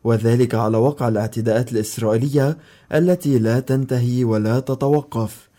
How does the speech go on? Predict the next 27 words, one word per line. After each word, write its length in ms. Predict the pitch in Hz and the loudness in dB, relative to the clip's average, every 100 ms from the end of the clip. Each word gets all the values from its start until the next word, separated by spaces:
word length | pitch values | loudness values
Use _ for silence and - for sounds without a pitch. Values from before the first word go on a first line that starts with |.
| _ _ - | _ _ -6
السيناريو 600 | 113 113 120 113 120 123 | -4 -2 -2 0 2 2
نفسه 480 | 110 135 - 135 160 165 - _ - | 0 -2 -2 -2 -2 -4 -16 _ -2
يطبق 640 | 165 175 160 143 139 143 | 0 2 2 2 0 0
على 300 | 110 117 120 | 0 2 2
غزة، 500 | 117 160 131 117 101 - _ _ | 2 -2 -2 -4 -4 -10 _ _
حيث 360 | - 123 123 123 | -4 -2 -2 -2
تل-، 380 | 113 113 113 - - | -2 0 0 -2 -6
تلوح 580 | - 120 135 190 123 - | 0 2 4 2 0 -2
إسرائيل 560 | 117 - 117 107 123 120 | -6 -4 -2 0 2 0
بعودة 440 | 107 98 120 117 113 | 0 0 0 0 0
النار 380 | 110 117 143 160 - _ _ - | 0 2 2 0 -6 _ _ 0
والاستعداد 840 | 170 147 127 - 117 110 117 127 | 2 2 -2 -2 -2 2 2 2
للهجوم، 680 | 120 120 123 123 160 147 98 - - - | 0 0 2 2 2 0 -2 -8 -20 -8
بعد 300 | 107 113 117 | -2 0 2
أن 160 | 104 110 | 2 0
أصبحت 580 | - 151 - 110 113 113 | -4 -6 -6 -6 -6 -2
المرحلة 460 | 113 123 120 113 | -2 -2 -2 -2
الثانية 480 | 113 - 151 156 113 | -2 -2 -2 0 0
من 160 | 104 107 | -2 -6
خطة 420 | 104 120 113 113 | -8 -6 -4 -4
ترامب 340 | 110 135 147 - | -4 -2 -2 -2
مجمدة، 720 | 120 127 170 147 110 113 98 - _ _ _ | -2 0 0 0 0 -2 -4 -8 _ _ _
ليبقى 440 | 113 113 120 117 113 | 0 2 2 -2 -6
احتمال 540 | - - 123 143 135 | -4 -2 0 2 0
تجدد 540 | 113 113 117 110 113 | -2 -2 -2 0 0
القتال 560 | 110 107 117 120 135 117 | 0 0 -4 0 0 0
مفتوحا 680 | 104 - 156 151 - 135 135 | -4 -4 -4 -4 -2 -2 -4